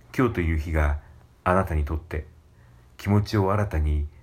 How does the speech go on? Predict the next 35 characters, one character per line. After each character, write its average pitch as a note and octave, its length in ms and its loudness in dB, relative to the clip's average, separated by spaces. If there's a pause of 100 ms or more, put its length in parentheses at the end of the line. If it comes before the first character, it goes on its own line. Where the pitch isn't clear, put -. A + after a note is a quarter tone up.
(240)
一 G#2+ 120 0
歩 D#2 200 -4
踏 D2 100 -4
み F#2 80 -2
出 F#2+ 100 0
せ - 140 -6
る E2 80 -2
日 C#2 100 -8
で D2+ 80 -4
あ D2 60 0
り D2 60 -2
ま D#2 120 -2
す C#2+ 160 -8
よ C#2 100 -4
う C#2 40 -4
に。 C#2+ 160 -6 (1600)
失 - 260 -8
望 G2+ 140 2
す - 120 -6
る G2 60 0
こ F#2 100 -2
と D#2+ 100 -4
は D2+ 80 2
な D#2 140 2
い。 C#2+ 100 -2 (680)
ど A2 120 2
ん A2 60 4
な E2+ 100 2
こ D#2+ 120 -6
と D#2 100 -4
も D2 260 0 (280)
心 G#2 360 0
次 - 160 -8
第 D2+ 180 0
で C#2+ 240 -4